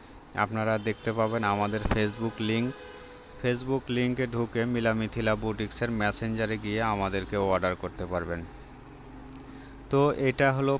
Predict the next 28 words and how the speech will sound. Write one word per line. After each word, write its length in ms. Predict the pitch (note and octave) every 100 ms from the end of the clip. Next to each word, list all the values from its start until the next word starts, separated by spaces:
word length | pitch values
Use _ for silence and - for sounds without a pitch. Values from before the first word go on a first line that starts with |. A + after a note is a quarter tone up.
| -
প্রাইড 340 | B2 B2 B2+ -
কাপড়। 400 | A#2+ - A#2 C3+ -
প্রাইড 260 | A#2+ A#2 A#2
কাপড়ের 420 | A#2+ A2+ A2+ A2+ A2
উপরে 340 | G#2+ A2 A2
হাতের 300 | G#2+ G#2+ G#2+ G#2
কাজ 180 | G#2 -
করা 300 | G#2+ G#2 G2
আছে 220 | F#2+ A2+
বা 180 | A2 G#2
বুটিক্সের 520 | G#2+ G#2+ G2 - G2+
কাজ 240 | G2 F#2
করা 280 | - F#2 F#2
আছে। 200 | F#2 -
বুটিক্স 480 | A2 A2+ C3 C3 -
মানেই 240 | A#2+ A#2+
হাতের 320 | B2+ A#2+ G#2+ G#2 -
কাজ, 200 | G#2+ A#2+
এটা 220 | G2+ G#2
সবাই 480 | - G#2 G#2 G#2 G#2
মোটামুটি 580 | G2+ G2+ G2+ G2+ F#2+ G2+ G2
জানে, 340 | G2+ F#2+ G2+ - - - - - - - -
কারো, 420 | G#2+ G#2+ A2 G#2+ G#2+
আহ, 840 | - - A2 G#2 G#2 G2+ G#2 G2+
ধারণা 340 | G#2+ G#2+ G#2
না 200 | G2+ F#2+
থাকা 320 | F#2+ G#2+ G2+ F#2+
নাই, 280 | F#2 G#2+